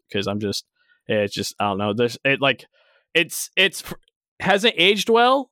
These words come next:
I'll admit, but 'cause, like, with, like, <laughs> the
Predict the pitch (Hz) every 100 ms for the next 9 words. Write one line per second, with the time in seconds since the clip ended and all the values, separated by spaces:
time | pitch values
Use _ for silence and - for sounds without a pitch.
0 | - 165 147 131 123 147 - - _ _
1 | 135 127 120 - 143 135 117 - 127 -
2 | - 127 117 104 - 120 - - - -
3 | 139 131 120 120